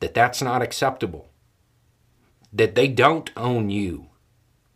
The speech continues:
that you <laughs> will vote for an independent, you will primary them,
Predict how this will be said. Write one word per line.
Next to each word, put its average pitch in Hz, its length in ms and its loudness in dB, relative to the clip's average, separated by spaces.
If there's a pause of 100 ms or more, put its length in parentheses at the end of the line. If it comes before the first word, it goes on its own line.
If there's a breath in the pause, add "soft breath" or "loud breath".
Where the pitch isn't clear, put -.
(360)
that 113 160 0
you 156 320 -2
<laughs> - 60 -10
will 147 300 4
vote 127 300 2
for 135 160 0
an 127 80 -2
independent, 127 680 -4 (340 loud breath)
you 147 240 0
will 135 320 4
primary 120 680 0
them, 78 260 -12